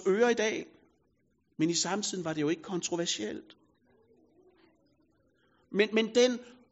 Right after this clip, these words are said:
baggrundsstråling, vi i dag modtager fra, fra de strømninger, der er i tiden, det handler jo om, at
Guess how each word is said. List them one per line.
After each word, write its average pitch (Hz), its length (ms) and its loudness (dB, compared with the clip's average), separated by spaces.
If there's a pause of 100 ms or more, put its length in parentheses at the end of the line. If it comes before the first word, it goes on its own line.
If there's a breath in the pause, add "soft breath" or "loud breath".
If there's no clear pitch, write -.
(220)
baggrundsstråling, 208 1900 2
vi 226 100 -4
i 220 120 -10
dag 220 240 -2
modtager 208 520 -4
fra, 196 180 -8
fra 202 200 -8
de 208 180 -6
strømninger, 202 680 -2
der 175 80 2
er 170 140 4
i 208 60 4
tiden, 196 640 0 (720 loud breath)
det 220 100 6
handler 262 220 8
jo 240 60 12
om, 233 220 10
at 240 80 2